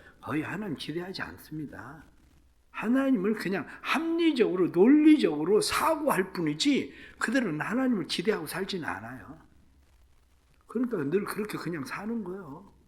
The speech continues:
그렇게. 말은 하나님이 전능하시고 천지를 창조하신 분이고 하나님 모든 것을 다 하시는 분? 아니, 믿죠. 안 믿는 건 아닙니다.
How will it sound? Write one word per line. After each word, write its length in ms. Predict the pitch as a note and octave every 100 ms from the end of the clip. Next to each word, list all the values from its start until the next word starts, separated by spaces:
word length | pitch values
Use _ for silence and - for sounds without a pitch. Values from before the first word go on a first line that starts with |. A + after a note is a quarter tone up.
| _ _ -
그렇게. 460 | D#3+ D#3+ - A#2+ - _ _ _ _ _ _ _ _ _ _ _ _ -
말은 380 | - A#3 D4
하나님이 420 | F#3+ G#3+ C#4+ C#4 G#3
전능하시고 640 | F#3+ A#3+ B3 A3+ F3+ F3+
천지를 380 | - C#4 C4+ G#3+
창조하신 640 | F#3+ B3+ B3 G3+ E3 F3
분이고 340 | F3 D#3+ D3 D3+
하나님 460 | F#3 A3+ G3+ E3
모든 280 | D#3 G3 G3+
것을 220 | E3 C#3+
다 280 | - - C#3+
하시는 400 | F3+ - F#3 C#3+
분? 220 | E3+ B3 - - - -
아니, 160 | - A3
믿죠. 800 | G#3+ A3 - C4 C4+ D3+ F#2 - -
안 240 | A2+ D3+
믿는 280 | B3+ C#4+ B3+
건 140 | F#3
아닙니다. 600 | A#2+ B2 D#3 D3+ B2 G#2+